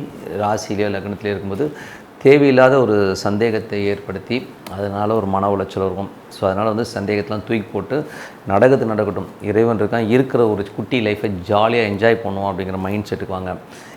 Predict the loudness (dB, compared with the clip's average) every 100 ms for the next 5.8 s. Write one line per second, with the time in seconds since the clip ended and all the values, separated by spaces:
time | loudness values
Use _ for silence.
0 | -2 0 2 2 0 -2 -2 0 0 2
1 | 0 -2 -2 -4 -4 -2 -2 -2 -2 -2
2 | 0 2 0 -2 -4 -2 -2 -4 -4 -4
3 | -4 -2 -2 -2 -4 -10 -14 -2 0 0
4 | -2 -2 0 0 0 -2 -2 0 -2 -2
5 | -2 0 -2 -2 2 6 6 4